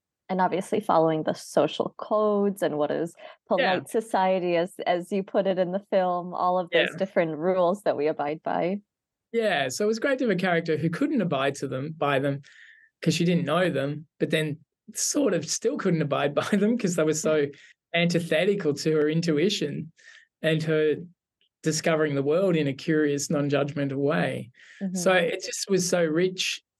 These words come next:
Speaker 2: in that way, ideas-wise, philosophy-wise. And also it was fun. Like, he, I knew I could write a really fun movie within that and a really funny movie.
Speaker 1: I, I do have to admit that I haven't had a chance to read the, the original novel that this is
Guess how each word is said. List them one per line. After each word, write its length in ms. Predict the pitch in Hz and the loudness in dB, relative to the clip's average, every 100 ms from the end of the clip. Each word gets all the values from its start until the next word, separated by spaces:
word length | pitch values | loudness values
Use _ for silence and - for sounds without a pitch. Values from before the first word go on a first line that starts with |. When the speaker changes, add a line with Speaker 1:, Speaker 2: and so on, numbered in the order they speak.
| - | -4
Speaker 2:
in 140 | 147 | -2
that 220 | 143 135 | -2 -2
way, 320 | 143 143 131 131 | -2 -2 0 0
ideas-wise, 960 | 143 147 151 156 151 147 139 139 131 | -2 2 2 2 2 0 2 -2 -4
philosophy-wise. 880 | - 147 143 - 151 147 143 143 139 - - - _ _ | -2 0 0 0 2 2 2 0 -2 -12 -20 -20 _ _
And 160 | 175 208 | 0 2
also 280 | 220 220 | 2 2
it 60 | 180 | 2
was 140 | 175 | 2
fun. 440 | 170 175 208 180 143 | 2 0 2 0 -2
Like, 180 | 143 143 | -4 -2
he, 220 | 165 156 156 | -2 -4 -2
I 100 | 151 | 0
knew 240 | 151 160 | 2 2
I 80 | 143 | 2
could 180 | 147 135 | 0 0
write 200 | 139 139 | 0 0
a 60 | |
really 240 | 131 131 123 | 0 0 -2
fun 400 | - 143 156 147 | -2 -2 -2 -2
movie 480 | 135 131 123 123 120 - | -2 -2 -4 -6 -10 -14
within 380 | - 139 143 139 | -4 -2 -2 -2
that 300 | 127 123 117 | -2 -4 -4
and 120 | 139 | -4
a 60 | 139 | -2
really 200 | 135 131 | 0 -2
funny 380 | - 139 147 139 | -2 -2 0 -2
movie. 460 | 123 117 117 - _ _ _ _ _ - | -2 -4 -6 -8 _ _ _ _ _ 2
Speaker 1:
I, 140 | 214 220 | 2 2
I 60 | |
do 140 | 214 226 | 2 2
have 120 | 233 | 0
to 100 | 233 | -2
admit 240 | 247 220 208 | -2 -2 -2
that 80 | 208 | -2
I 120 | 202 | 0
haven't 300 | 202 202 196 | -2 -2 0
had 160 | 202 | -2
a 40 | 175 | -4
chance 360 | - 170 170 | -4 -4 -4
to 140 | - 185 | -4 -4
read 420 | 160 165 160 156 _ - | 0 2 2 -2 _ 0
the, 380 | 151 147 143 - 196 | 2 4 2 2 0
the 100 | 180 | 2
original 460 | 165 160 - 175 156 | 2 2 0 0 0
novel 360 | 160 131 131 139 | 2 2 2 -4
that 200 | 151 - | -4 -4
this 180 | 180 - | -4 0
is 140 | 180 | -2